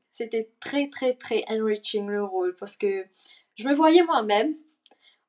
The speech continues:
en train de, de, de, de, d'essayer de me situer entre ma carrière et moi-même et la famille, parce que dans l'histoire, on voit bien le conflit entre le mari et Aniksha. Aniksha qui veut aller bosser,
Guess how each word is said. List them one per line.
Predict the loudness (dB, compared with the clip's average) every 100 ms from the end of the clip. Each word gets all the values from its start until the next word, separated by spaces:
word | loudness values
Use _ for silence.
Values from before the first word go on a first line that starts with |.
| -6
en | -4
train | -4 -4 0
de, | 0 0 2
de, | 6 6
de, | 6 2 2
de, | 2 0 2
d'essayer | -4 -4 -4 -6
de | -4
me | -6
situer | -6 -10 -10 -6 0 2 0
entre | -2 -4
ma | -4
carrière | 0 2 2 2 0 0
et | -2
moi-même | -2 -4 -4 -6 0
et | 2
la | 2
famille, | 2 -2 -2 -6 -8 -14 _ _ _ -4
parce | -4
que | 0 0
dans | 0
l'histoire, | -4 -8 0 2 2
on | -2
voit | -2 -2 0
bien | -2 -2
le | -2
conflit | -4 -10 -8 -6 -2
entre | -2 -2 -4
le | -2
mari | -2 -4 -2 -2
et | -2
Aniksha. | -6 -12 -6 -6 -6 _ _ _ _ _ _ _ _ -4
Aniksha | -2 -2 0 2 2
qui | 0 -14 -14 -14
veut | -2 0
aller | 2 0
bosser, | -4 -10 -8 -2 -2 -2